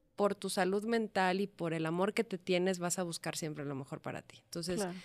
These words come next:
Speaker 1: de todo el universo de cosas que existen, pues vas, lo ideal sería que buscaras algo que vaya de acuerdo al amor que te tienes o al amor que le tienes a, ¿no? Y partiendo de ahí vas a buscar cosas empáticas,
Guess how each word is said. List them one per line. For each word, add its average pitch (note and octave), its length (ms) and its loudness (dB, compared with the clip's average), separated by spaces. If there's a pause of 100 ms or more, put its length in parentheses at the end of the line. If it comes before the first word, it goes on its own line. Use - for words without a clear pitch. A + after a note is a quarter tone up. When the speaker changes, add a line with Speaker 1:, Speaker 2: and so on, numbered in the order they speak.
(140)
Speaker 1:
de G3 120 -4
todo C#4+ 240 6
el D4+ 80 6
universo A3+ 500 2
de G#3 100 0
cosas G3 300 -4
que - 100 -12
existen, F#3+ 500 -4 (520)
pues A3 160 -2
vas, B3+ 340 4 (140)
lo A#3 160 6
ideal G#3+ 300 6
sería A3+ 220 4
que A3+ 120 0
buscaras G3+ 480 0
algo G3+ 200 2
que F#3+ 120 -4
vaya F#3 200 2
de F#3+ 60 2
acuerdo F3+ 360 -2
al F3+ 100 0
amor E3+ 260 -2
que F#3 100 -8
te - 120 -10
tienes E3 380 -2
o E3 40 -4
al D3 60 -6
amor E3 280 -2
que F3 200 0
le D#3 140 0
tienes D#3+ 520 -4
a, C#3+ 220 -6 (120)
¿no? E3+ 200 -2
Y G3+ 80 2
partiendo F#3 540 0
de G3 80 4
ahí F3+ 220 4
vas F#3+ 180 0
a F#3+ 40 -2
buscar E3 380 -2
cosas E3 340 -4
empáticas, F#3 800 -2